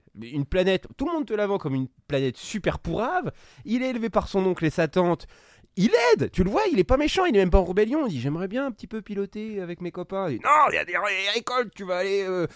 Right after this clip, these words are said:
m'aider pour, euh, la. » « Mais quand même, t'avais dit, oncle Owen. » « Ah, ta gueule ! » Et, et donc lui, il va bouder un tout petit peu pour aller nettoyer le droïde, ce que, ce que son oncle lui a dit. Il se, il se rebelle jamais.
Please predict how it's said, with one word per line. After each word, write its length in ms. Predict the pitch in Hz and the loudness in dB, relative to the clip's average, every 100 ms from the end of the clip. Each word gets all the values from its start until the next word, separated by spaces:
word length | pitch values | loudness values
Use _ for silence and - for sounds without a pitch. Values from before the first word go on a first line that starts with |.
| - | -2
m'aider 400 | 196 220 262 269 | 0 0 -4 -6
pour, 240 | 220 208 | -4 0
euh, 240 | 214 202 196 | 4 4 4
la. » « 240 | 190 165 - - | -2 -6 -10 -8
Mais 140 | 220 | -8
quand 120 | 254 | -4
même, 200 | 294 381 370 | -2 -2 0
t'avais 280 | 247 240 269 | -2 0 -2
dit, 180 | 294 | 0
oncle 240 | 320 247 226 | 0 0 -2
Owen. » « 300 | 226 233 175 | 0 0 0
Ah, 140 | 269 320 | 0 0
ta 80 | - 294 | -2 0
gueule ! » 680 | 311 320 269 208 208 196 160 170 - - | 4 4 2 -6 -8 -6 -6 -6 -8 -2
Et, 180 | 180 - | -2 4
et 120 | 170 | 6
donc 180 | 247 320 | 6 4
lui, 140 | 294 311 | 4 6
il 60 | |
va 100 | 214 | 6
bouder 260 | 185 220 254 | 6 4 6
un 120 | 220 | 6
tout 120 | - | 2
petit 180 | 196 240 | -2 -2
peu 140 | 262 | -2
pour 160 | 233 185 | -2 0
aller 100 | 160 | 4
nettoyer 380 | 160 156 196 190 | 2 4 2 4
le 80 | 143 | 2
droïde, 400 | 147 185 180 127 | 4 2 2 -4
ce 60 | - | -4
que, 180 | 139 123 | -4 -4
ce 60 | |
que 100 | 135 | -6
son 140 | 113 113 | -8 -6
oncle 280 | 170 190 | -4 -2
lui 160 | 123 113 | 0 0
a 60 | 117 | -2
dit. 160 | 330 - | -4 -6
Il 80 | 160 | -2
se, 100 | 175 156 | 0 0
il 80 | |
se 80 | 160 | 2
rebelle 300 | 269 277 294 | 6 6 4
jamais. 160 | 180 | 2